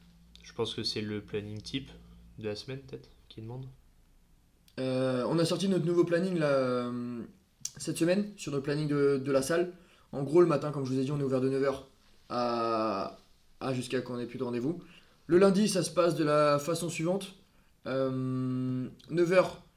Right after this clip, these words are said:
Speaker 2: midi, on est en coaching individuel, ou alors nous, on est sur, sur notre P C à faire nos programmes,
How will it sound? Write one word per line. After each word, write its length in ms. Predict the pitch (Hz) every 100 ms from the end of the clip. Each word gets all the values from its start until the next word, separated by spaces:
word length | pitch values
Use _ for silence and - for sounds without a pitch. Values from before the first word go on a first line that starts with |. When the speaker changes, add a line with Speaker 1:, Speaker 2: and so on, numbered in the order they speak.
| _ -
Speaker 2:
midi, 460 | 160 165 180 196 - - _ -
on 100 | 147
est 40 |
en 80 | 151
coaching 320 | 147 165 170
individuel, 360 | 170 156 165 170
ou 60 | 147
alors 200 | 139 143
nous, 80 | 170
on 80 |
est 100 | 156
sur, 280 | 151 143 -
sur 120 | - 151
notre 120 | 143
P 120 | 156
C 160 | 147 160
à 60 |
faire 120 | 147 139
nos 80 | 135
programmes, 400 | 147 143 151